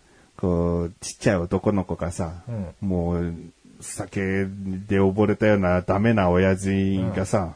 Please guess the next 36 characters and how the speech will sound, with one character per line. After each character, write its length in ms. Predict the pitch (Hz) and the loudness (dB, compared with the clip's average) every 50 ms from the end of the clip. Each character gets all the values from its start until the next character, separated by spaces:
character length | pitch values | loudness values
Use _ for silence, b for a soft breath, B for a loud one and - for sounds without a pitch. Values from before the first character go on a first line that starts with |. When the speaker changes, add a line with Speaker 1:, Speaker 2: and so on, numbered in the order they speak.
| - _ - | -10 _ -2
Speaker 2:
う 40 | |
ん。 20 | 95 | 0
Speaker 1:
も 80 | 98 95 | 0 4
と 120 | - 113 | 4 4
も 120 | 110 107 - | 4 6 4
と 100 | 113 107 | 4 4
マ 160 | 107 107 104 | 4 4 6
ラ 160 | 113 120 123 | 6 6 6
ソ 180 | - 139 131 131 | 4 4 4 4
ン 100 | 127 117 | 4 4
選 220 | - 143 131 120 | 4 4 4 4
手 140 | - - 95 | 2 0 -2
だ 100 | 85 85 | -2 -4
っ 40 | - | -6
て 160 | - - 87 | -6 -8 -10
知 160 | - - - | -10 -12 -8
っ 20 | |
て 140 | - - 92 | -4 -4 -2
さ、 260 | - - 95 85 80 - - | 0 0 -2 -2 -4 -6 -8
Speaker 2:
う 40 | |
ん。 240 | 117 110 95 78 71 b b b b b b b b b b _ _ _ - - _ _ | -8 -6 -6 -8 -10 b b b b b b b b b b _ _ _ -20 -20 _ _
Speaker 1:
「父 160 | - 170 165 | 0 0 2
ち 80 | - 156 | 2 0
ゃ 60 | 139 | -2
ん 20 | |
走 240 | 139 143 147 - 190 | -2 -2 -2 -2 -4
っ 20 | 202 | 2
て 140 | - 240 | 2 2
く 100 | - - | 2 4
れ 120 | 233 240 240 | 2 4 4
よ」 160 | 240 233 214 175 | 4 2 2 2
っ 60 | 143 | 0
つ 180 | - - - - | -2 -8 -16 -10
っ 40 | |
て 120 | - 101 90 | -6 -6 -4
さ、 200 | - 98 87 | -2 -2 -4